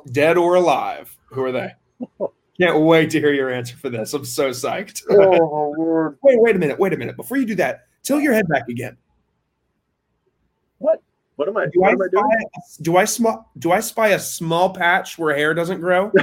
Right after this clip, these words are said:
Speaker 2: <laughs> Yes.
Speaker 1: Really?
Speaker 2: You
Speaker 1: Before
Speaker 2: over
Speaker 1: you
Speaker 2: here?
Speaker 1: answer that, I have
Speaker 2: Yeah.
Speaker 1: a patch as well that hair will not grow because when I was little, I guess I was, my, my mom had a,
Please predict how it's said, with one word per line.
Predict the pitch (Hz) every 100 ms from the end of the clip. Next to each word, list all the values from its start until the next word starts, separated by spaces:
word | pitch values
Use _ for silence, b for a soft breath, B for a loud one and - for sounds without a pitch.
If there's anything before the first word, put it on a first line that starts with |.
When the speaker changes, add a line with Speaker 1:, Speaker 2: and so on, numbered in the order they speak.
| -
Speaker 2:
<laughs> | 262 - 202
Yes. | 160 147 120 _ _ _ _ _ _ _ _ _ _ _ -
Speaker 1:
Really? | 214 269 175 - -
Speaker 2:
You | 147
Speaker 1:
Before | 160 247 269
Speaker 2:
over |
Speaker 1:
you | - 220
Speaker 2:
here? |
Speaker 1:
answer | 233 - 190 214
that, | 165 - _ -
I | 175
have | 202 220 202 165 165 _ _
Speaker 2:
Yeah. | 135 131 101
Speaker 1:
a | 160 _ 180
patch | 185 -
as | 175 135
well | 175 185
that | 170 123
hair | 151 165
will | 160
not | 151 143 160
grow | 143 170 165 135
because | 123 120 147 143 131 123
when | 143
I | 147
was | 139 123
little, | 135 175 190 147 131 - _ _ -
I | 139
guess | 165 185
I | 202
was, | 165 127 123
my, | 139 -
my | 147
mom | 139 151 160
had | 156 151
a, | 139 123 120